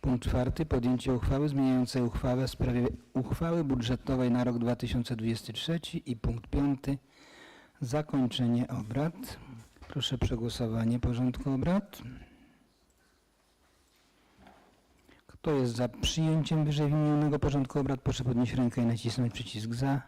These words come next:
Kto jest przeciw, proszę podnieść rękę i nacisnąć przycisk przeciw. I kto się wstrzymał, proszę podnieść rękę, nacisnąć przycisk wstrzymuje się.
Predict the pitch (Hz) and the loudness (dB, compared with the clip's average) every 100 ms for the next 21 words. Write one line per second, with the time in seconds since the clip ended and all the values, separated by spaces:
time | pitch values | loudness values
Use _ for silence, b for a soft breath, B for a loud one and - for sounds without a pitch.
0 | - - - 113 107 - 123 117 127 - | -12 -12 -2 0 -2 -4 -2 -2 -4 -4
1 | - 107 120 - 104 113 120 117 113 117 | -6 -4 -4 -2 -2 -2 -2 -2 -2 -2
2 | 110 104 110 - 107 - - - 196 - | -2 -4 -8 -6 -6 -8 -10 -12 -8 -4
3 | 147 135 135 - B B B B B B | -4 -4 -8 -10 B B B B B B
4 | 185 - 143 - 113 - - 165 165 151 | -6 -2 -2 -2 -4 -4 -4 -2 0 2
5 | - 123 120 - 110 113 117 123 123 - | 0 0 -2 -2 -2 -2 -2 -2 -2 -4
6 | 131 - 143 147 120 - 117 113 - - | -8 -2 -2 -2 -6 -6 -6 -6 -8 -12
7 | 113 101 - 143 151 147 127 139 131 | -12 -12 -10 -4 -2 0 0 0 0